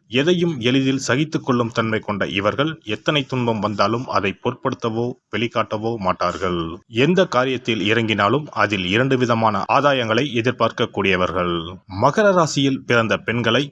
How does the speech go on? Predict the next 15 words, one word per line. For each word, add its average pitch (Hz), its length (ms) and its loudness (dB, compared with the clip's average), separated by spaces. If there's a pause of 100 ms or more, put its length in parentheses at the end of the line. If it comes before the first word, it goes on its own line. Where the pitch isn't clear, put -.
(120)
சிரிப்பழகி 160 680 2
என்று 107 340 0
தாராளமாக 127 600 4
பாராட்டலாம். 87 840 2
ஒரு 101 300 -2
புன்னகை 147 580 0
பூவாக, 120 560 0 (140)
சிறு 101 340 -4
பூக்களின் 147 580 0
தீவாக 117 600 2
அவர்களை 101 480 -2
பார்த்த 123 400 -2
மாத்திரத்தில் 107 720 -2
உற்சாகம் 101 560 -4
பொங்கும். 87 500 -6